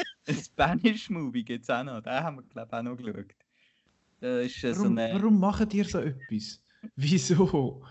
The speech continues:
Speaker 1: Ja, weil man sonst nicht kann sagen, dass das, dass das
Speaker 2: Ja, das
Speaker 1: heisst.
Speaker 2: ist wie wenn du einen Schraubenzieher in den Arm reindrehst. Du findest auch, ja,
Speaker 1: Jetzt
Speaker 2: ich
Speaker 1: macht
Speaker 2: kann,
Speaker 1: die
Speaker 2: jetzt kann
Speaker 1: Ball
Speaker 2: ich,
Speaker 1: weh.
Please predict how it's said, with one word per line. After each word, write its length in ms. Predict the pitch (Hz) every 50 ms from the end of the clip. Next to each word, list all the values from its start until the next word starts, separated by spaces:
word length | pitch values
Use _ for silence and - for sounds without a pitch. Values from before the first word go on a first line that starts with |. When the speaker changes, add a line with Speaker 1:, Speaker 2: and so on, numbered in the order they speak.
| - -
Speaker 1:
Ja, 200 | 151 160 185 180
weil 140 | 156 156 160 156
man 120 | 160 160
sonst 240 | - 165 160 - -
nicht 160 | 151 151 _
kann 120 | - 147 135
sagen, 500 | - - 113 117 135 156 160 - 143 143
dass 200 | - - 120 - -
das, 380 | - - - - - - - -
dass 140 | - - -
das 100 | 147 -
Speaker 2:
Ja, 220 | 180 160 175 180
das 80 | 180 180
Speaker 1:
heisst. 120 | 165 139
Speaker 2:
ist 60 | 190
wie 60 | 196 208
wenn 160 | 220 208 208
du 80 | 190
einen 140 | 175 170 156 131
Schraubenzieher 680 | - 147 160 196 190 208 214 208 - 196 190 196 190
in 120 | 196 175
den 60 | 151
Arm 220 | 135 156 190 180 180
reindrehst. 880 | 180 175 180 180 - - - - 190 190 185 156 120 120 127 131 -
Du 40 | 143
findest 300 | 131 156 147 143 131 -
auch, 140 | 175 175 165
ja, 360 | 147 143 139 143 143 135 135 131
Speaker 1:
Jetzt 160 | 131 135 147
Speaker 2:
ich 60 | 156
Speaker 1:
macht 100 | 160 147
Speaker 2:
kann, 140 | 156 139 131
Speaker 1:
die 60 | 147 156
Speaker 2:
jetzt 80 | 151
kann 120 | 156 143 135
Speaker 1:
Ball 120 | 151 147
Speaker 2:
ich, 100 | 147 147
Speaker 1:
weh. 240 | 170 196 214 220